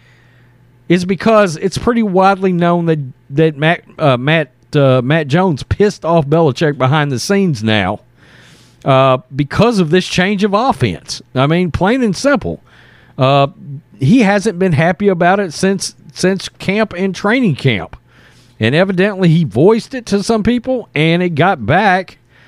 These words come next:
to Belichick, or at least that's one of the heavy rumors that's out there. There have been questions about this setup since training camp, and Jones seems to have regressed in his second N F L season,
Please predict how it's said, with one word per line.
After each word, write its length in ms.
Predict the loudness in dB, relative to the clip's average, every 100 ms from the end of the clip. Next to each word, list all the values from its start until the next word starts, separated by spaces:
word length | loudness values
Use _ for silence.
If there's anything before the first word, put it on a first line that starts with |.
| _ _
to 120 | -4
Belichick, 640 | 0 2 2 0 0 0 0
or 120 | 2
at 60 | 2
least 300 | 0 0 -2
that's 260 | -2 0
one 220 | -2 0
of 120 | 0 0
the 100 | 0
heavy 340 | 0 0 0
rumors 520 | 0 0 2 0 0
that's 200 | -2 0
out 260 | 0 0 -2
there. 300 | -2 -2 -8 _ _ -20 _ _ 0
There 120 | 2
have 100 | 2
been 160 | 0 -2
questions 460 | 0 0 0 -2
about 300 | 0 0 0
this 160 | 0 -2
setup 400 | 0 2 2 0
since 300 | -2 -2 -4
training 440 | -2 0 2 0
camp, 420 | 0 0 0 -4 -12 _ _ _ _
and 180 | -2 0
Jones 400 | 0 0 0 -4
seems 340 | -4 -2 -2 2
to 100 | 2
have 100 | 2
regressed 720 | 0 0 0 2 2 0 -4
in 180 | -2 0
his 140 | 0
second 380 | 0 -2 -2 -4
N 140 | -2
F 180 | 0 0
L 140 | 0 0
season, 520 | 0 0 0 -8